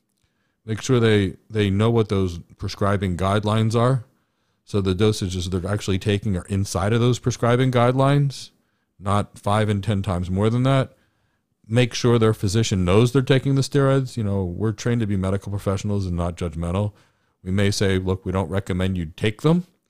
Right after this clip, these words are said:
but if you are taking them, at least I can check your labs. And if your cholesterol is bad, I can treat your cholesterol. If your blood's too thick, I can make you donate blood.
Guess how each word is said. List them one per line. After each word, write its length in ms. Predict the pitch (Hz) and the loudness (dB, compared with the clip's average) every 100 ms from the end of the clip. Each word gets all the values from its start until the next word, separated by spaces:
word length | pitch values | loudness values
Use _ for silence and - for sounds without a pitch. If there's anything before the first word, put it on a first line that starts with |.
| - _ _ _ | -20 _ _ _
but 160 | 104 | 0
if 100 | 107 | 0
you 100 | 92 | -2
are 200 | 87 104 | 0 0
taking 380 | 120 139 131 147 | 2 2 2 0
them, 280 | 151 160 156 _ - | 2 2 0 _ -16
at 80 | 65 | -2
least 240 | 120 113 | -2 0
I 120 | 104 | -2
can 160 | 98 98 | -2 -4
check 260 | - 110 | -2 -4
your 80 | 98 | -2
labs. 380 | 95 98 104 92 | 0 2 0 0
And 100 | 92 | -6
if 100 | 90 | -6
your 80 | 87 | -8
cholesterol 500 | - 104 113 - 110 | -4 -4 -4 -2 -2
is 60 | |
bad, 300 | 101 98 104 | 0 0 0
I 80 | 95 | -2
can 160 | 90 82 | -4 -8
treat 300 | - 120 117 | -4 -4 -4
your 80 | 110 | -6
cholesterol. 580 | 107 104 98 107 101 | -2 -2 -2 -4 -4
If 80 | 90 | -4
your 80 | 87 | -8
blood's 320 | 82 107 104 | -2 -2 -2
too 180 | - 87 | -4 -8
thick, 360 | 82 120 120 92 | -4 -4 -4 -6
I 80 | |
can 160 | 92 92 | -8 -6
make 160 | 92 92 | -6 -6
you 60 | |
donate 360 | 87 92 87 80 | -4 -4 -4 -6
blood. 380 | 101 107 104 | 0 2 2